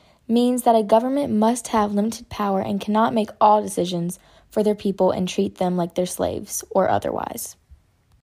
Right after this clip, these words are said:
At this moment, you might be thinking to yourself,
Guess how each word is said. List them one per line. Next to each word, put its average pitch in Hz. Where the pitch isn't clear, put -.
At -
this 285
moment, 240
you 226
might 226
be 277
thinking 233
to 214
yourself, 202